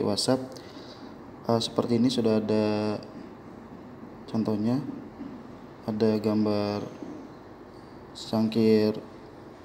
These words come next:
kopi susu dan tulisan "Assalamualaikum".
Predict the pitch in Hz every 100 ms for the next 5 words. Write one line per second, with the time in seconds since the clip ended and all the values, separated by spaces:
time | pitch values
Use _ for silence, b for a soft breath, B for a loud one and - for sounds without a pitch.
0 | - - - - - - - - - 113
1 | 113 110 110 - 113 - - - - -
2 | - - B B - 113 110 104 104 -
3 | 113 110 107 101 104 104 101 104